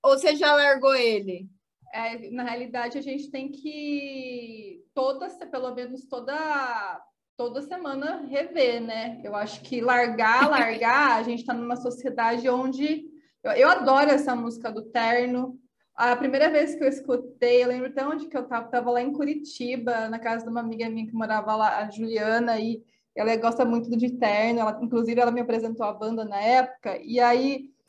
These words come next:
Speaker 2: na hora que eu ouvi, eu achei muito boa, porque ele traz muito, todos os estilos de culpa, né? Culpa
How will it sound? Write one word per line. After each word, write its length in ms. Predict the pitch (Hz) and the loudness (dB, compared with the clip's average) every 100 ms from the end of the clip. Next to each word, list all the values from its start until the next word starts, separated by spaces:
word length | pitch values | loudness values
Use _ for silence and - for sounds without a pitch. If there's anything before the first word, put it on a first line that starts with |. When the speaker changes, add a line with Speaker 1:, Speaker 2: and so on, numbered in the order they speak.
| _ | _
Speaker 2:
na 240 | 233 254 262 | 0 4 6
hora 220 | 311 415 | 6 4
que 100 | - | 2
eu 80 | 285 | 6
ouvi, 280 | 247 233 269 | 6 4 2
eu 80 | |
achei 180 | 285 302 | 2 0
muito 380 | 285 285 302 339 | 0 -2 -4 -4
boa, 560 | 311 220 240 277 269 - | -4 0 4 6 4 2
porque 240 | 247 269 | -4 -4
ele 200 | 262 269 | -6 -4
traz 320 | 269 262 285 262 | 0 2 0 -2
muito, 600 | 254 285 294 330 311 - | -6 -6 -6 -6 -6 -6
todos 260 | 285 339 349 | -6 -4 -2
os 220 | 339 320 | -2 -4
estilos 480 | 320 - 320 294 302 | -6 -6 -2 -2 -2
de 80 | 254 | -6
culpa, 500 | - 285 285 - 220 | -6 -4 -4 -4 -8
né? 300 | 240 240 240 - | -6 -6 -8 -6
Culpa 300 | 262 262 | -6 0